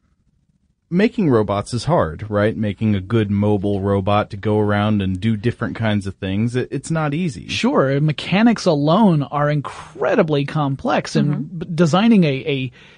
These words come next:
Speaker 2: a machine that can do the sort of stuff that we do is not a trivial task.
Speaker 1: Okay, now let's make the problem even harder.
Speaker 2: Okay.
Speaker 1: Let's
Speaker 3: <laughs>
Speaker 1: make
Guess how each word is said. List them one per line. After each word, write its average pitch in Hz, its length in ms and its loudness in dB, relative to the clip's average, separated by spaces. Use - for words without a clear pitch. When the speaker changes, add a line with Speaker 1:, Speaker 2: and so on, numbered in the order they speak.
Speaker 2:
a 143 180 0
machine 190 560 6
that 143 140 2
can 151 180 2
do 160 140 6
the 160 120 2
sort 175 200 2
of 143 80 -4
stuff 160 220 0
that 139 120 0
we 156 220 2
do 147 400 0
is 147 460 -4
not 156 460 0
a 143 80 -6
trivial 156 400 0
task. - 540 -8
Speaker 1:
Okay, 139 260 2
now 120 240 2
let's 131 300 -4
make 214 160 -2
the - 80 -8
problem 131 480 0
even 117 300 -4
harder. 120 680 0
Speaker 2:
Okay. 147 460 0
Speaker 1:
Let's 151 240 0
Speaker 3:
<laughs> - 0 -
Speaker 1:
make 196 280 0